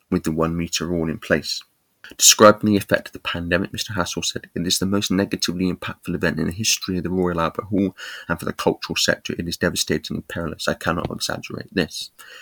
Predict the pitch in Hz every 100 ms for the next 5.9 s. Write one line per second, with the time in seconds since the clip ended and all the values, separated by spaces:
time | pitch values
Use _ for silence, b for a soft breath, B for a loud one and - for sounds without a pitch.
0 | B B B - - 135 117 110 110 -
1 | - 87 - 85 90 90 85 - 98 95
2 | 98 90 87 101 98 92 95 87 90 92
3 | 92 90 87 87 87 82 78 - 87 -
4 | 85 80 85 101 104 92 90 87 90 90
5 | - 90 - - 87 90 87 - 95